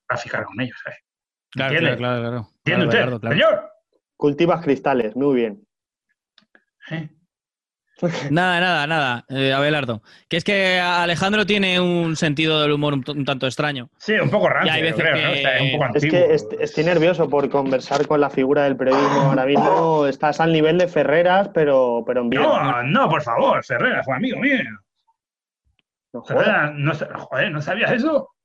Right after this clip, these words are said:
Speaker 1: Estudió
Speaker 3: ¿En
Speaker 1: junto
Speaker 3: serio?
Speaker 1: conmigo en la escuela de periodismo.
Speaker 2: Pero sí,
Speaker 1: Ya
Speaker 2: pero
Speaker 1: lo hemos
Speaker 2: sí,
Speaker 1: hablado
Speaker 2: lo
Speaker 1: otras
Speaker 2: hemos
Speaker 1: veces.
Speaker 2: contado, lo hemos hablado, Alejandro, esto.
Speaker 3: Madre mía, es que, mm, se nota que ya hace mucho no ejerzo el periodismo, ya no me documento sobre Abelardo.
Speaker 1: Efectivamente, eh, estás un poco perdido.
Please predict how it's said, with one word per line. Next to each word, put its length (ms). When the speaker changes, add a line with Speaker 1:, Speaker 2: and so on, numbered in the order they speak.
Speaker 1:
Estudió 340
Speaker 3:
¿En 60
Speaker 1:
junto 160
Speaker 3:
serio? 160
Speaker 1:
conmigo 240
en 60
la 100
escuela 260
de 80
periodismo. 360
Speaker 2:
Pero 160
sí, 360
Speaker 1:
Ya 140
Speaker 2:
pero 40
Speaker 1:
lo 80
hemos 120
Speaker 2:
sí, 60
Speaker 1:
hablado 220
Speaker 2:
lo 40
Speaker 1:
otras 40
Speaker 2:
hemos 80
Speaker 1:
veces. 180
Speaker 2:
contado, 380
lo 80
hemos 260
hablado, 280
Alejandro, 520
esto. 340
Speaker 3:
Madre 380
mía, 200
es 80
que, 340
mm, 240
se 100
nota 240
que 100
ya 100
hace 120
mucho 260
no 80
ejerzo 260
el 60
periodismo, 400
ya 120
no 100
me 80
documento 460
sobre 180
Abelardo. 440
Speaker 1:
Efectivamente, 880
eh, 680
estás 240
un 140
poco 180
perdido. 460